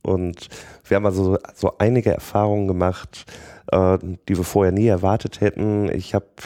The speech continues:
neue Kollegen kennengelernt, ich hab geniale, äh, Lernideen bekommen. Und für mich ist das Prozess, äh,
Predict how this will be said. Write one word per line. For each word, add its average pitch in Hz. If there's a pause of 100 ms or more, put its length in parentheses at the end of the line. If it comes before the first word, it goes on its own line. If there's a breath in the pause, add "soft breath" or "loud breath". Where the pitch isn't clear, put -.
(120)
neue 101
Kollegen 104
kennengelernt, 98
ich 92
hab -
geniale, 101 (480 loud breath)
äh, 98
Lernideen 101
bekommen. 101 (540 loud breath)
Und 98 (120)
für -
mich 156
ist 131
das 104
Prozess, -
äh, 101